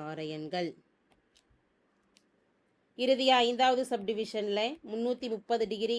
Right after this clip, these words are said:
என கொடுக்கப்பட்டுள்ளது. முன்னூத்தி முப்பது டிகிரி என்பதை பை by ஒன் நூத்தி எண்பதால பெருக்கிறோம். முன்னூத்தி முப்பது பெருக்கல் பை by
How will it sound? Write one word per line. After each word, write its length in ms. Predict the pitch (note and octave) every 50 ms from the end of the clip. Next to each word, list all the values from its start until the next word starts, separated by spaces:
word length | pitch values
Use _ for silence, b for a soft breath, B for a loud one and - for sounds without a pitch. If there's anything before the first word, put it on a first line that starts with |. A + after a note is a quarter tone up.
| A3+ A3
என 120 | A3 A3 - -
கொடுக்கப்பட்டுள்ளது. 840 | G3+ G#3 G3+ - - - G#3+ G3 F3+ G#3 F#3+ F3+ F3 F3 D#3 F3 G3 A#3+ D#4 - b b b b b b b b G3+
முன்னூத்தி 400 | G#3+ A#3 A#3+ B3+ B3 B3+ C4+ B3 A#3
முப்பது 320 | A3+ G3 - A#3 A3+ A3 A3 F#3+
டிகிரி 260 | A3+ G#3 A3+ A3 A#3+ A#3+ A3+ A3
என்பதை 280 | G#3+ G3+ F#3+ G3+ G#3+ A#3+ A#3 A#3
பை 100 | G#3+ G#3+ G#3 G#3
by 80 | A3+ A3+ A3+ A3
ஒன் 120 | G#3 G#3+ G#3+ G#3+ G#3+
நூத்தி 240 | A3 A3 A3 A#3 A3+ G#3+ G3+
எண்பதால 340 | G3+ G3+ G3 G3+ G3+ G#3+ G3+ -
பெருக்கிறோம். 400 | G3 G3 G3 - G#3 G3+ G3 G3
முன்னூத்தி 340 | G3+ G#3 A3 G#3 - A3 G#3 G3+
முப்பது 340 | F#3 - - G#3+ G#3 G#3+ G#3+ G3+ A3
பெருக்கல் 360 | G3+ F#3 F#3 F#3+ - A#3 A#3 A#3 G#3
பை 100 | G3 F#3+ G3+ F#3+
by 80 | G#3 G#3